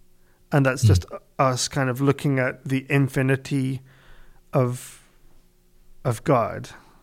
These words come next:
Speaker 1: which is not really graspable, um, but we can get certainly glimpses. We get glimpses by, by philosophy, and then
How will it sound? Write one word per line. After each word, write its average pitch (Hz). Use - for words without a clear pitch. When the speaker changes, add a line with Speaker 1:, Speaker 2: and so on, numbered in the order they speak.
Speaker 1:
which 143
is 123
not 139
really 143
graspable, 127
um, 113
but 117
we 147
can 139
get 135
certainly 135
glimpses. 123
We 156
get 135
glimpses 147
by, 123
by 127
philosophy, 135
and 131
then 143